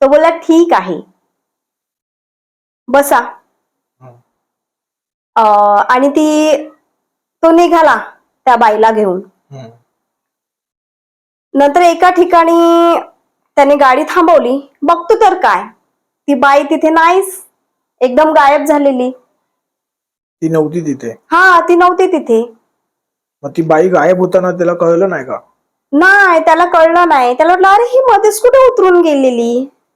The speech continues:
Speaker 1: आणि त्याला वाटलं, "अरे काहीतरी हा भास असेल कदाचित."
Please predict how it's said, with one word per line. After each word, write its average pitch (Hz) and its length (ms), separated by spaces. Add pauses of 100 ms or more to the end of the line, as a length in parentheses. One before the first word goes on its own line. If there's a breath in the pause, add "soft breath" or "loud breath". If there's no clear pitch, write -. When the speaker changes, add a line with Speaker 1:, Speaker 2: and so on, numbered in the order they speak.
(1300)
Speaker 1:
आणि 269 480
त्याला 311 160
वाटलं, 339 160
"अरे 339 200
काहीतरी 285 400
हा 302 100
भास 220 360
असेल 190 220 (500)
कदाचित." 220 480